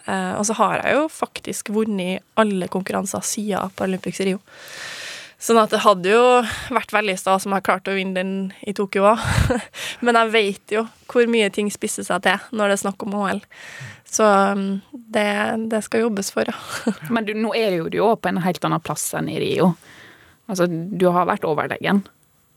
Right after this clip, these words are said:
Speaker 1: Ja, men, eh, men det hadde vi jo også før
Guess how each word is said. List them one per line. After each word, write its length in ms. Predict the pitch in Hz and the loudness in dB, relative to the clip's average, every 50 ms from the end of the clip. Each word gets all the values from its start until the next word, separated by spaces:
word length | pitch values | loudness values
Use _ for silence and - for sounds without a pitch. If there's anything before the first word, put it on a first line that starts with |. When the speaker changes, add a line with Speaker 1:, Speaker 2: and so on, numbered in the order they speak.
| _ - - - - - - - - - | _ -18 -18 -16 -18 -18 -18 -18 -8 -4
Speaker 1:
Ja, 160 | - 240 247 269 302 - - - _ _ | 0 2 2 2 0 -2 -8 -16 _ _
men, 260 | - 254 269 285 277 | -2 0 2 2 2
eh, 720 | 277 277 269 269 262 262 262 262 262 254 254 247 240 - 247 | 2 4 4 4 4 4 4 4 2 2 0 -2 -4 -4 -4
men 200 | 254 254 247 247 | -2 -2 -2 -2
det 80 | 262 - | -2 -2
hadde 280 | - 302 277 233 202 196 | -2 -2 -2 -4 -4 -2
vi 80 | - 180 | 0 0
jo 80 | 196 254 | 0 0
også 200 | 285 - 262 - | 0 -2 -4 -2
før 160 | - 269 247 | 0 2 2